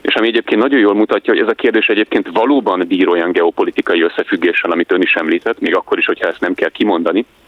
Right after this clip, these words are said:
hiszen az egyértelműen orosz érdekeket képviselő szélső baloldal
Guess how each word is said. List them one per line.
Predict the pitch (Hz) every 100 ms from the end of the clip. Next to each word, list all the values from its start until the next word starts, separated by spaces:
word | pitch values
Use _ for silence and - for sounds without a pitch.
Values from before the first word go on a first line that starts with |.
| _ - _ -
hiszen | - 127 107
az |
egyértelműen | 104 110 110 - 98 95
orosz | 92 95 -
érdekeket | 95 90 - - -
képviselő | 104 - - 92 98 - - - -
szélső | 131 156 - 87
baloldal | 85 80 78 82 104